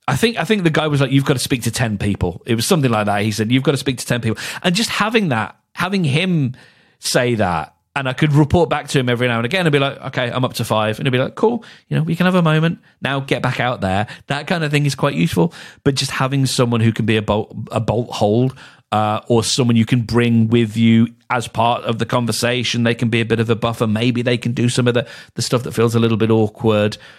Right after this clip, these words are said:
Uh, and then some more quick ones. This is a great piece of advice that came from a Guardian article, uh, which, uh, I've linked in the show notes. Be one of the first people there, because then you're standing there while,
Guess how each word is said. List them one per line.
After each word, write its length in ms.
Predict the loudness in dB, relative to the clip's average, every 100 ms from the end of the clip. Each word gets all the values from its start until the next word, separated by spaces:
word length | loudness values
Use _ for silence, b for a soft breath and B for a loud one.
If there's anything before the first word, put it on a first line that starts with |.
| B B
Uh, 220 | -4 -2 -2
and 120 | -2
then 40 | 0
some 140 | 2
more 80 | 0
quick 220 | 0 0
ones. 400 | 2 2 -2 -4 b b b
This 160 | 0
is 140 | 2 -2
a 40 |
great 360 | 2 2 2 2
piece 180 | 2
of 80 | 4
advice 320 | 2 0 -2
that 120 | -4 -2
came 200 | 0 2
from 160 | 2
a 60 | 2
Guardian 400 | 2 0 0 -2
article, 460 | -2 -2 0 0 0
uh, 160 | 0
which, 280 | 0 -2 -4
uh, 300 | 0 0 0 0
I've 100 | 0
linked 240 | 0 0
in 80 | 0
the 60 |
show 200 | 2 2
notes. 240 | 0 -2 -6 B B B _ 2
Be 160 | 4
one 180 | 6 6
of 120 | 6
the 80 | 2
first 300 | 0 0 2
people 280 | 2 2 2
there, 320 | 0 -2 -8 B -2
because 320 | 2 2 0
then 440 | -2 -2 -4 -8 -10 B
you're 240 | 0 2 2
standing 380 | 0 -2 0
there 100 | 2
while, 180 | 2 2